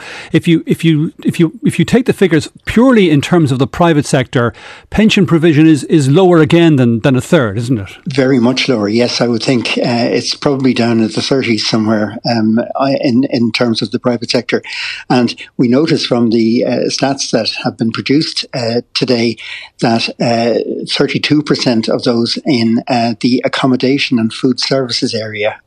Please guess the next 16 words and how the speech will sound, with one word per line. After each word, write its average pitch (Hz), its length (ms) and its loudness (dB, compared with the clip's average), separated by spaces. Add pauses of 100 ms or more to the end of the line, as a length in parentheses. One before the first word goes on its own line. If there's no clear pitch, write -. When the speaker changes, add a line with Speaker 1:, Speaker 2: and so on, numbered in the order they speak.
(120)
Speaker 2:
um, 110 240 -2
have, 110 320 -4
have 113 260 -4
no 117 140 2
cover. 104 360 -4 (140)
Speaker 1:
Hmm. 139 180 0 (480)
Speaker 2:
Uh, 123 260 0
so 120 180 0
they, 123 280 2
or 127 160 0
sorry, 127 220 2
have 117 180 -2
cover. - 320 -2
So - 180 -2
that, 123 220 -2
that, 127 240 -4